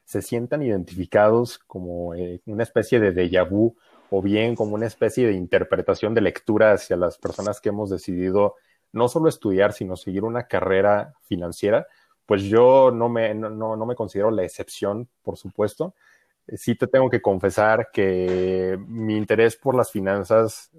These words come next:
nació por ahí de finales de prepa, eh, y mucho por el tema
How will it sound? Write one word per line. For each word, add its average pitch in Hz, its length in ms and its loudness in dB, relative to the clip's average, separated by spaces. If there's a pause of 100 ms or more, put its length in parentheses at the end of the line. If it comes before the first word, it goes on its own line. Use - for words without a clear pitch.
nació 107 880 2
por 98 160 -4
ahí 90 160 -2
de 98 220 -2 (560)
finales 92 460 -2
de 98 100 -2
prepa, 117 480 -2 (580)
eh, 90 580 -4
y 104 120 0
mucho 139 400 0
por 120 160 4
el 98 120 0
tema 104 760 -2